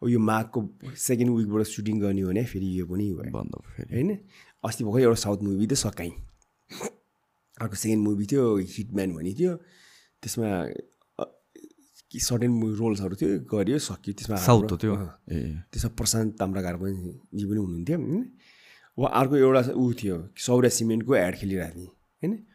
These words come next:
Speaker 1: फोटो सुट सुट सबै गरेँ, अब भि-, के टिभी एडको लागि गर्नु भने त्यो पनि पोस्टपोन भएको, <laughs> भएको भएछ, होइन?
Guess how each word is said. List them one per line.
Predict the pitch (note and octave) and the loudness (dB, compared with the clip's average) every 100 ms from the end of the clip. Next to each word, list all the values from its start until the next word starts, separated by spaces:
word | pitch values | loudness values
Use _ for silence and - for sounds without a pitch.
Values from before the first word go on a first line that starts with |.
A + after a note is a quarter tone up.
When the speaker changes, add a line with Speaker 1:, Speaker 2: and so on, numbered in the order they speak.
| - - | -20 -20
Speaker 1:
फोटो | - C3+ C3 | -2 2 2
सुट | C3 C3 | 2 -2
सुट | C3 | -2
सबै | A#2+ C3 B2+ | 0 4 4
गरेँ, | A2+ B2+ D#3 | 6 4 4
अब | - A2+ | 2 -2
भि-, | G2 G2+ A#2 G#2 C#3+ | -2 0 2 0 2
के | E3 D3+ | 4 4
टिभी | - C3 B2+ | 2 4 8
एडको | G#2+ A2+ A2+ | 8 8 6
लागि | A2+ | 4
गर्नु | A2 A2 A2+ | 4 4 4
भने | C3+ | 0
त्यो | C#3 D3 | 4 2
पनि | B2 C#3+ D#3 | 6 6 4
पोस्टपोन | - A#2+ A2 A2+ A2+ | 2 -2 0 -4 -2
भएको, | F2+ E2+ G#2+ G#2+ A2 | -2 -2 2 4 4
<laughs> | B2+ | 6
भएको | C#3 F2 F2+ D#2+ A#2 G2+ | 4 4 -6 -2 0 2
भएछ, | G#2+ G2+ - _ _ - - - | 0 0 -6 _ _ -20 -20 -4
होइन? | E3 | 0